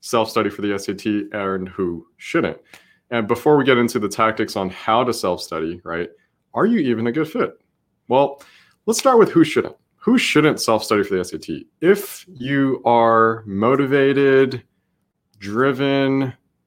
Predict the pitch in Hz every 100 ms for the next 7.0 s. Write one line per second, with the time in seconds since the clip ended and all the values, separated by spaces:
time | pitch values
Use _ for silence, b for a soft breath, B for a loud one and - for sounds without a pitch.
0 | _ 113 120 123 - - 123 131 135 123
1 | 123 123 101 95 - 123 131 131 127 127
2 | 127 101 92 - 101 87 - 131 127 95
3 | - 131 139 135 135 131 - _ _ _
4 | _ _ _ _ _ _ _ _ _ 101
5 | 113 107 104 95 92 98 95 87 87 80
6 | - 98 76 76 - 104 113 165 240 202